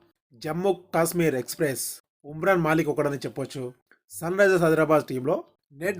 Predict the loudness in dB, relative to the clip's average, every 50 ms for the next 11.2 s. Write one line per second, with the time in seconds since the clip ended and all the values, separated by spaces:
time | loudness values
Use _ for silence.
0 | 0 4 4 6 6 6 6 6 6 4 4 2 2 0 2 0 0 -4 -8 -12
1 | -6 -4 -4 0 2 2 2 2 0 -4 -6 -6 -8 -8 -8 -8 -6 -6 -4 -4
2 | -6 -8 -10 _ _ _ _ _ _ -10 -8 -6 -4 -4 -2 2 2 2 2 2
3 | 0 0 0 0 0 2 2 2 2 2 0 -2 -2 -2 -2 0 -2 -2 -2 -2
4 | -4 -4 -4 -4 -6 -6 _ _ _ _ _ -12 -6 -4 0 4 4 4 4 2
5 | 0 0 2 2 2 0 0 -4 -4 -4 -4 -6 -6 -6 -6 -6 -8 -8 _ _
6 | _ _ _ -14 -10 0 2 2 4 4 4 2 2 4 4 4 6 6 4 4
7 | 0 -4 -4 -2 -2 -2 -2 -4 -6 -4 -4 -4 -6 -6 -8 _ _ _ _ _
8 | _ -20 -12 -4 -4 -2 2 2 0 2 0 -2 -4 -2 2 2 2 2 2 0
9 | 0 0 -2 -4 -4 -6 -8 -8 -6 -6 -4 -6 -4 -6 -8 -10 _ _ _ _
10 | _ _ _ _ _ _ _ _ _ _ -8 -2 2 4 6 6 6 4 6 4
11 | 4 4 4 0